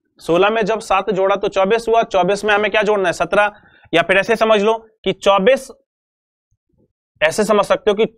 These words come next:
अ, सोलह और सत्रह, इन दोनों को मिलाओगे तो कितना हो जाएगा? तैंतीस। और तैंतीस में जब हम सात जोड़ेंगे तो कितना हो जाएगा? सोलह और सात तेईस,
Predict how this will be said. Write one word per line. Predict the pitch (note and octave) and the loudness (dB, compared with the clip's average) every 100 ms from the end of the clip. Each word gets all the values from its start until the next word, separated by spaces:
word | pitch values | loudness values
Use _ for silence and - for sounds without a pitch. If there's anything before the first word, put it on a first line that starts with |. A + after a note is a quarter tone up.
| - | 0
अ, | F3 | 0
सोलह | E3 F#3 G#3+ | 2 0 2
और | C4 G#3+ G#3 | 2 2 0
सत्रह, | G3+ F3+ C#3 A2 - | -2 -8 -8 -12 -8
इन | F3+ | -4
दोनों | F#3+ G#3+ A#3 | -2 -2 -4
को | A3+ | 0
मिलाओगे | A3 A3 A3 | 0 2 -2
तो | |
कितना | G#3+ G#3 A3+ | -4 -4 -2
हो | G#3 | -2
जाएगा? | E3+ D#3 | -2 -4
तैंतीस। | - F#3+ A3 B3 - _ _ - | -4 -2 0 -2 -6 _ _ -4
और | E3+ | -2
तैंतीस | G3 G3+ A#3 A#3+ | 0 0 0 -2
में | B3 | -2
जब | A3 A3+ | 0 0
हम | A3+ | 0
सात | A3 G3+ G3+ | 0 -2 0
जोड़ेंगे | F#3 F#3+ G3 G3+ | 0 2 0 -2
तो | F#3+ | -4
कितना | F#3+ G3+ G3 | -6 0 2
हो | E3+ | 2
जाएगा? | C#3+ A#2 G#2 - _ _ _ _ - - - - - _ _ - | 0 -4 -8 -14 _ _ _ _ -20 -20 -20 -20 -20 _ _ -6
सोलह | - F3+ G#3 | 2 4 4
और | A#3 G3 F3+ | 4 0 0
सात | G3 F#3+ F3+ | 0 -2 -2
तेईस, | - G#3 B3 | 0 2 0